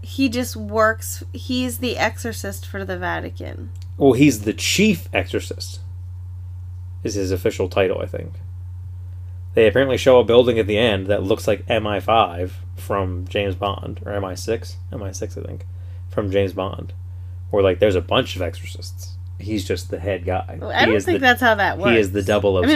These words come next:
Speaker 1: don't, I don't know for sure.
Speaker 2: Well, also,
Speaker 1: 'Cause I think the whole point is you're not allowed to know who the
Speaker 2: we will,
Speaker 1: exorcist
Speaker 2: we will
Speaker 1: is.
Speaker 2: go back, but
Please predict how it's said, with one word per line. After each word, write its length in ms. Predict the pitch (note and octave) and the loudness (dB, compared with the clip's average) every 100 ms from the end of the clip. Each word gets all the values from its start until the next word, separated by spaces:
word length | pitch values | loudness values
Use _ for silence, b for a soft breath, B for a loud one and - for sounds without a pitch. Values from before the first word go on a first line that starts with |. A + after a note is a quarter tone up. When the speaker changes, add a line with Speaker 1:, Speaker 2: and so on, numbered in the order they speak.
| D4 E4 D4+ - | 10 10 6 0
Speaker 1:
don't, 40 | |
I 160 | - A#3 | 0 2
don't 160 | C4+ A#3+ | 2 0
know 120 | B3 | -2
for 140 | A#3+ | -4
sure. 160 | A3 A3+ | 2 8
Speaker 2:
Well, 140 | E3+ | 8
also, 500 | F3 B3 - D#3 A#2+ | 8 6 8 8 8
Speaker 1:
'Cause 120 | F3+ D#4 | 6 4
I 80 | |
think 160 | D#4+ F#4+ | 6 4
the 60 | F4 | 6
whole 180 | D#4 | 6
point 280 | - D4 D4 | 6 2 4
is 120 | C4 | 2
you're 80 | A#3+ | 2
not 180 | A#3 B3 | 2 2
allowed 280 | B3 A3 G#3+ | 4 4 4
to 80 | A3+ | 0
know 220 | G#3 G3+ | 0 0
who 120 | G#3+ | 0
the 80 | F3 | 8
Speaker 2:
we 180 | D3 A3+ | 10 12
will, 160 | G#3+ F#3 | 12 10
Speaker 1:
exorcist 200 | - D#3 | 8 10
Speaker 2:
we 120 | F3+ | 12
will 120 | G#3 F3 | 12 10
Speaker 1:
is. 60 | |
Speaker 2:
go 200 | D3+ C3+ | 10 8
back, 640 | G#2+ C#3 C3 E2+ - - - - | 8 6 4 0 -8 -12 -12 -10
but 360 | B2 C3 A2 | 6 8 8